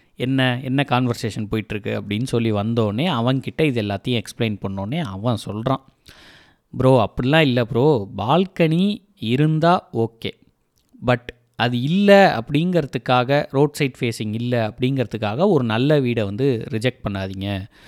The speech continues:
So, நீங்க பால்கனி இருக்கு, இவங்க சொல்ற மாதிரி டீ, காஃபிலாம் எடுத்துட்டு போய் அங்க உட்கார்றது, அதெல்லாமே ஓகே தான். அதெல்லாம் வந்து ஒரு two weeks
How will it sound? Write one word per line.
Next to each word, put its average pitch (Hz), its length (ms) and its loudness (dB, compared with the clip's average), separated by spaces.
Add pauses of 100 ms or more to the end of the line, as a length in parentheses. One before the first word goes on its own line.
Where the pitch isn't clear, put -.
(280)
So, 127 200 2
நீங்க 120 300 2
பால்கனி 160 560 4
இருக்கு, 143 480 2
இவங்க 135 240 4
சொல்ற 131 300 0
மாதிரி 135 420 4
டீ, 131 280 0
காஃபிலாம் 127 400 0
எடுத்துட்டு 120 320 -6
போய் 120 180 0
அங்க 117 320 -2
உட்கார்றது, 113 460 0
அதெல்லாமே 131 880 2
ஓகே 139 300 0
தான். 117 240 -2 (640)
அதெல்லாம் 120 460 0
வந்து 175 220 6
ஒரு 139 280 4
two 170 240 4
weeks - 400 -2